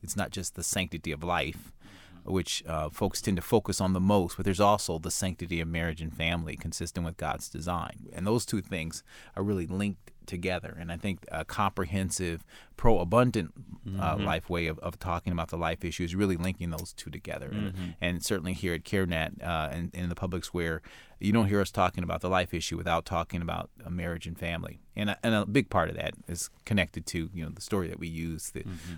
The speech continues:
Speaker 1: I call it the nativity narrative of the birth of
Speaker 2: Mm.
Speaker 1: Christ, Mary
Speaker 2: Yeah.
Speaker 1: facing,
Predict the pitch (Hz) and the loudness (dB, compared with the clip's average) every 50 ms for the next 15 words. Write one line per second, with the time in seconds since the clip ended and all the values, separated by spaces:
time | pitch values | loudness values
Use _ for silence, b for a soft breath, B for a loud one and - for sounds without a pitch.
0 | - - 78 - 101 87 80 - 87 90 87 - - 95 85 80 85 82 82 85 | -6 -6 -2 0 0 0 0 0 0 0 0 0 0 -2 0 0 0 0 0 0
1 | 80 80 82 82 80 82 78 82 90 80 82 85 - 82 85 87 87 85 82 82 | -2 -2 -2 -4 -4 -6 -6 -6 -8 -8 -8 -4 -2 -2 -2 -2 -2 -4 0 2
2 | 85 78 73 76 - - - - - - 92 85 82 - - 78 82 - - 82 | 2 2 2 0 -4 -6 -8 -6 -4 -4 -4 -4 -4 -6 -6 -6 -6 -6 -6 -8
3 | 82 - | -8 -10